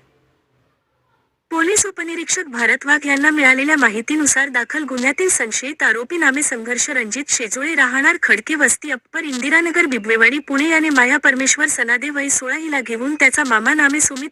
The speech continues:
प्रल्हाद कांबळे वय छत्तीस वर्षे राहणार मुक्काम पोस्ट विणी खुर्द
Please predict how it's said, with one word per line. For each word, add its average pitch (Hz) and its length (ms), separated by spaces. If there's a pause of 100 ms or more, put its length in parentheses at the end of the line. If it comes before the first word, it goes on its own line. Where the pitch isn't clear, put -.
प्रल्हाद 247 380
कांबळे 240 300
वय 277 240
छत्तीस 330 460
वर्षे 294 300
राहणार 262 380
मुक्काम 294 400
पोस्ट 285 320
विणी 269 260
खुर्द 330 220